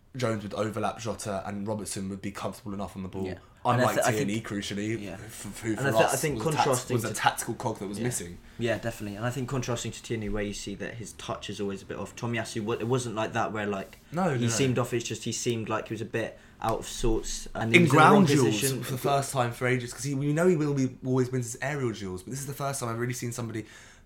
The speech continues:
Speaker 1: zip past him a few times in a one v one on the ground, 'cause, like, Jota did what Sterling couldn't do,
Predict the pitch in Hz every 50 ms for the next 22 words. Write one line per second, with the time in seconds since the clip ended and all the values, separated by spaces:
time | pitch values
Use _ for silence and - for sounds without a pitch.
0 | - _ - 127 117 117 135 - - - 131 120 131 123 - 123 113 101 - 107
1 | 101 98 - 104 95 95 95 - - 101 98 104 107 107 101 107 107 104 104 104
2 | 101 - - 117 110 101 101 98 120 117 113 107 98 95 87 - - 104 - 107
3 | 107 - - - - - - - 127 123 127 123 120 113 - 107 85 - - 110
4 | 113 110 104 104 101 - 127 123 - - 98 90 87